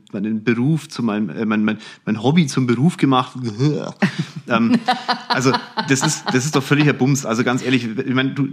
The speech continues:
es, es gibt Sachen in, in meinem Job, also ich liebe meinen Job. Ich glaube, dass, dass ich, ich, ich kann das, was ich mache, ist unglaublich gestalterisch, es macht Spaß, ich hab Menschen um mich rum,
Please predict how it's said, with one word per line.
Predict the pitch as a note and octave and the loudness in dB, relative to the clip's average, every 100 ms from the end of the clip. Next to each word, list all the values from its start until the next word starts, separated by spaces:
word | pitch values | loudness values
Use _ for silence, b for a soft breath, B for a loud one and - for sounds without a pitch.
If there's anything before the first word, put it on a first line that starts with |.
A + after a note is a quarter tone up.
| - | -4
es, | - | -6
es | C3 | -4
gibt | - F3 | -2 -2
Sachen | - E3+ G3+ | -2 -2 0
in, | E3 C#3 C3+ | 2 0 0
in | C3 | 0
meinem | A#2 B2 | 0 0
Job, | A2+ - - | -2 -2 -2
also | A#2+ B2+ | -2 0
ich | |
liebe | C3+ E3+ E3+ | 4 4 4
meinen | D3 C#3 | 2 2
Job. | B2 - - | 0 -4 -6
Ich | A2 | -10
glaube, | - B2+ D#3+ F#3 | -2 0 2 2
dass, | D#3 C#3 - B B B B - | 0 -4 -8 B B B B -6
dass | B2 | -4
ich, | C#3 - | -4 -4
ich, | C3+ - _ | -6 -6 _
ich | - - - | -12 -10 -4
kann | D3 E3 | -2 0
das, | E3 E3+ - | 2 0 -2
was | D3 | -4
ich | C3+ | -2
mache, | C#3 D3 E3 - - | 0 0 0 -10 -10
ist | - C3+ - _ | -8 -8 -10 _
unglaublich | F3+ F#3+ F3+ D#3 C#3+ C3+ | 4 6 4 0 -2 -2
gestalterisch, | C3 - C3+ D#3+ D3 C#3+ C3 | -2 0 0 2 0 0 0
es | B2 - | -2 -2
macht | B2 - | -2 -4
Spaß, | - D3 D#3+ - | -2 0 0 -2
ich | C3+ | -6
hab | - | 0
Menschen | C3+ D#3+ E3+ D#3 | 2 2 2 0
um | D3+ | 2
mich | C#3+ C#3 | 0 2
rum, | D3 D3 | 2 0